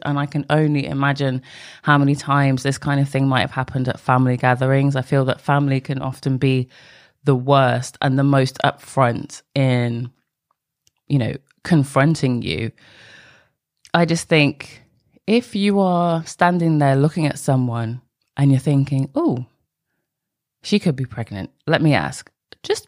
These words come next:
just maybe before those words come out of your mouth, ask yourself first,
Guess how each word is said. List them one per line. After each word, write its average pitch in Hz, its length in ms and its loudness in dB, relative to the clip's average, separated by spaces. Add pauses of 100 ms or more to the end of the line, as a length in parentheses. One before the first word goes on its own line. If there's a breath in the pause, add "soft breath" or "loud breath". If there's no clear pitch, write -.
(120)
just - 320 -4
maybe 226 580 2 (580)
before 202 680 2
those 160 300 2
words 135 340 0
come 127 300 -6
out 123 200 0
of 139 120 -6
your 147 120 0
mouth, 120 640 -2 (420 soft breath)
ask - 340 -4
yourself 131 720 -2
first, - 540 -6